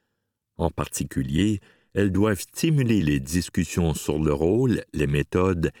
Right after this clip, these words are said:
et le cadre de l'intervention sociale à l'échelle du Québec.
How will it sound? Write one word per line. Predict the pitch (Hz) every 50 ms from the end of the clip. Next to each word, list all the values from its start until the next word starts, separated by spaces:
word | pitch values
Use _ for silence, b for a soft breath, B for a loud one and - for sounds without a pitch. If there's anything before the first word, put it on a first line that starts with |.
| b b
et | - - 117
le | 120 131
cadre | 127 - - 123 117 107 92 78 65 - 76 73
de | 71 67 73 71
l'intervention | 69 69 73 78 82 78 - 82 78 73 76 73 71 - - 85 76 73
sociale | - - 101 101 - - - 73 71 71 71 78
à | 85 90
l'échelle | 85 87 90 - - 135 131 127
du | 110 90 82 82
Québec. | - - 76 67 67 64 -